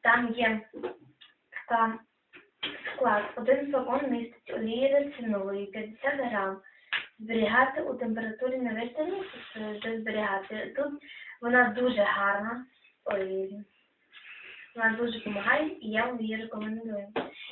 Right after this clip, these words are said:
Я надіюсь, вам сподобалось моє відео. Ставте пальчики вверх,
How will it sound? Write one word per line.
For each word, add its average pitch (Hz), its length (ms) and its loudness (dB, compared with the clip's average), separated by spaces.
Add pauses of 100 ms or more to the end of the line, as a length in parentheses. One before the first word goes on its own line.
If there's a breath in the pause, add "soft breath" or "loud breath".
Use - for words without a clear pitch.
Я 233 160 0
надіюсь, 240 480 -4
вам 233 280 2
сподобалось 208 580 0
моє 208 260 -4
відео. 320 380 -2 (280 loud breath)
Ставте 226 340 4
пальчики 202 520 -2
вверх, 208 320 4